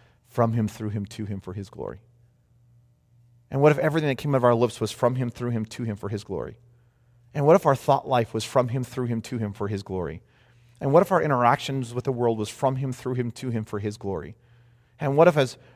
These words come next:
we had this aggressive pursuit of the culture because they desperately need Jesus? Why? Because from him, through him, to him. What, what if we gathered as a body of believers and it was all from him, through him, to him?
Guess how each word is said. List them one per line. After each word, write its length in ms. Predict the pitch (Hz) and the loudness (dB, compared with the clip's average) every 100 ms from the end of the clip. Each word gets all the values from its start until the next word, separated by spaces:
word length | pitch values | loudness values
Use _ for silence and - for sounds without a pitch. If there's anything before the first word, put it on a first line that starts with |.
| - | -2
we 120 | 143 | 2
had 140 | 139 131 | 4 4
this 140 | 123 | 2
aggressive 600 | 127 120 123 160 - 165 | -4 -8 -2 -2 -2 -6
pursuit 480 | - 151 - 160 151 | -6 -6 -4 -4 -4
of 160 | 139 | -4
the 100 | 123 | -4
culture 600 | 123 - 143 - 127 107 - - - | -8 -4 -6 -6 -4 -4 -6 -20 -8
because 260 | 131 143 120 | -2 0 4
they 100 | 120 | 2
desperately 500 | 107 151 - 151 139 | 4 2 2 -2 0
need 160 | 131 | -2
Jesus? 480 | 107 135 113 95 - | -4 -6 -6 -8 -4
Why? 320 | 135 107 104 - _ _ _ _ _ _ - | 0 0 0 -12 _ _ _ _ _ _ -10
Because 440 | 139 143 120 - _ _ _ | -6 -2 -4 -6 _ _ _
from 240 | - 139 | -2 0
him, 140 | 131 123 | 0 -4
through 200 | 127 123 | -4 -4
him, 140 | 110 | -6
to 200 | - 104 | -6 -8
him. 200 | 107 80 - _ _ _ _ _ _ | -8 -10 -16 _ _ _ _ _ _
What, 160 | 190 202 | 0 8
what 100 | 240 | 8
if 80 | 254 | 8
we 100 | 196 | 2
gathered 380 | 160 175 196 | 6 6 6
as 100 | 170 | 4
a 60 | 143 | 4
body 280 | 127 147 160 | 6 8 8
of 60 | |
believers 460 | 139 135 143 123 113 | 2 2 2 2 0
and 60 | 123 | -2
it 40 | |
was 100 | 123 | 2
all 120 | 135 | 2
from 280 | 123 151 165 | 2 0 0
him, 140 | 165 | -2
through 240 | 156 - 135 | -6 -6 -4
him, 140 | 127 | -6
to 180 | 120 127 | -6 -8
him? 220 | 101 80 | -8 -8